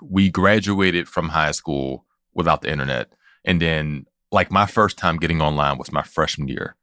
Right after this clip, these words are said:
in college, where I was asked to, um, one of the assignments in, like, English class and, um, was to look up something on a search engine. And I was like,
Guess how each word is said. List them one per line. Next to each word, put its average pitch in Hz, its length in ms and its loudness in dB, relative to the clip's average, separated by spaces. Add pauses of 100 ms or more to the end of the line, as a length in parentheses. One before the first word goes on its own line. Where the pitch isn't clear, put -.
(320)
in 82 80 -2
college, - 500 -4 (600)
where 76 460 2 (180)
I 80 140 6
was 80 140 0
asked 78 400 -2
to, 82 140 -2
um, 71 440 -2
one 87 140 0
of - 20 2
the 80 100 2
assignments 71 580 -2
in, 73 140 -8
like, 67 240 -4
English 76 380 -6
class 67 460 -2 (460)
and, 73 240 -2
um, 67 420 -2
was 73 300 -2
to 71 720 -2 (420)
look 98 200 0
up 82 80 -2
something 73 220 -2
on 69 60 -4
a 71 40 -8
search 78 260 0
engine. 60 300 -10 (800)
And 90 120 2
I 78 80 4
was 73 100 -4
like, 76 180 0